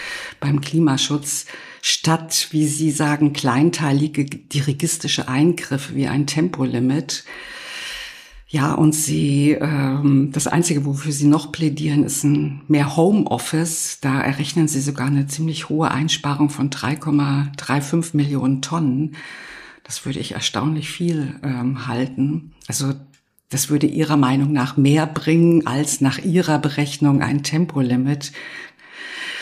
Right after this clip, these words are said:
Das kann ich mir nicht so richtig vorstellen. Ach ja, und um das auch noch abzuschließen, so Themen wie Lärmschutz, Stickoxide, Feinstaub durch Reifenabrieb, was ja auch,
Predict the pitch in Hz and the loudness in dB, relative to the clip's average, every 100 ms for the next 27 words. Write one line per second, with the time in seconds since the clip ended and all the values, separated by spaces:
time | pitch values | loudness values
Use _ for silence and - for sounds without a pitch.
0 | - - - 143 139 143 147 - - - | -12 -10 -4 -2 2 4 2 -2 -8 -8
1 | - - 127 - - - - 165 147 151 | -8 -4 -4 -4 -4 -4 -2 0 2 0
2 | 151 147 147 - - 160 147 - - - | 2 2 2 -2 -4 -2 -2 -2 -8 -8
3 | - 165 - 147 160 151 151 147 143 - | -4 -2 -2 0 -2 2 2 0 -4 0
4 | 175 165 165 156 - 143 147 147 143 - | 4 6 6 4 2 -2 0 0 0 -4
5 | - - - _ _ - 156 156 160 170 | -20 -20 -20 _ _ 0 2 4 4 4
6 | - 170 156 156 - - - - - - | 2 0 -2 -2 -4 -4 -4 -8 -6 -4
7 | - 196 - - 165 - - 180 160 160 | -2 -4 -2 -2 0 0 0 2 2 2
8 | 160 160 156 151 151 156 147 160 - 147 | 4 4 4 2 -2 0 4 4 2 -2
9 | 143 143 151 - 127 170 180 156 - - | -2 -2 -4 -2 -2 0 2 2 2 -6
10 | 143 147 147 156 - 139 - 135 135 151 | -2 0 0 -2 -4 -4 -2 -2 0 -2
11 | - - | -4 -10